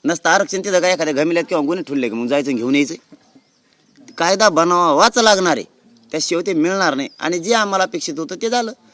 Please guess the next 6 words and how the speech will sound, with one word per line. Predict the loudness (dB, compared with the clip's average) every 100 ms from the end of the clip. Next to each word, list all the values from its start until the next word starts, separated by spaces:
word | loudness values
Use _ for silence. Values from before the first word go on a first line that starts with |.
| _ -8
सगळ्या | -2 -2 -2
सोयऱ्यांसाठी | 0 -2 -2 -4 -4
आम्हाला | -2 0 0 -2
अध्यादेश | -2 -2 -4 -4
गरजेचा | -4 -4 -4 -6
होता, | -6